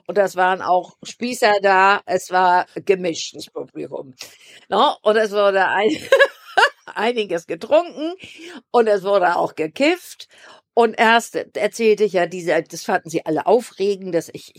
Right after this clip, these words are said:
als Deutsche in Amsterdam lebe, viel in Amerika war und jetzt einen Modeling-Job zu Weihnachten in Alaska habe. <laughs>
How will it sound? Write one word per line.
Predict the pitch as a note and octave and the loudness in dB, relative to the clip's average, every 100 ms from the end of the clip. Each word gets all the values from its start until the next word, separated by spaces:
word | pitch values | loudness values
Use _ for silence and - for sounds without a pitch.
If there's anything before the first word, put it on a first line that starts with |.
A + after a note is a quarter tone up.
| _ | _
als | F3 - - | -8 -8 -2
Deutsche | C4 C#4+ C4 - F3 | 2 2 0 -4 -6
in | B2+ - | -6 -8
Amsterdam | E3+ D#3+ C#3 D3 C4 B3+ A#3 | -10 -8 -8 -2 -2 0 -2
lebe, | A#3 A3 G3 F#3 | -2 -2 0 0
viel | - F#3 E3+ | -2 -6 -10
in | D3 | -8
Amerika | D#3 G3+ C#4 A#3+ A3+ G#3+ F#3 | -10 -6 -4 -4 -4 -2 -2
war | F#3 F3+ F3 | -2 -2 -2
und | E3+ D#3+ | -6 -6
jetzt | F#3 F3+ _ - | -4 -6 _ -18
einen | E3+ | -6
Modeling-Job | G3+ C4+ B3+ A3 F#3+ F3 F#3+ F#3 - | 0 2 2 2 0 0 2 2 -4
zu | E3+ | -4
Weihnachten | F3 A3 A3 G3 F3+ - F3 | 2 2 0 -2 -6 -8 -16
in | - F3+ | -12 -10
Alaska | E3 F#3 F3+ - D#3+ - | -6 -4 -4 -6 -10 -8
habe. | D3 D3+ - - - - | -10 -10 -12 -18 -16 -14
<laughs> | - - - - - G#4+ - C4+ A#4 C#4 | -6 -6 -6 -14 -4 -2 2 2 2 0